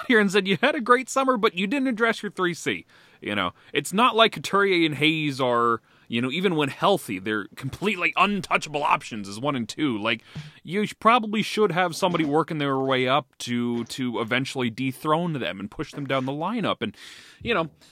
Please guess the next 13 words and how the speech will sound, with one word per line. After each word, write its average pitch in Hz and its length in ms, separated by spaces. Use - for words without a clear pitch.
the 160 80
more 208 220
optimistic 160 560
fans 143 300
said, 143 100
"Well, 202 220
it's - 140
gonna - 200
be 113 160
Morgan 120 380
Frost, - 540
Daniel." 98 520
Well, 139 240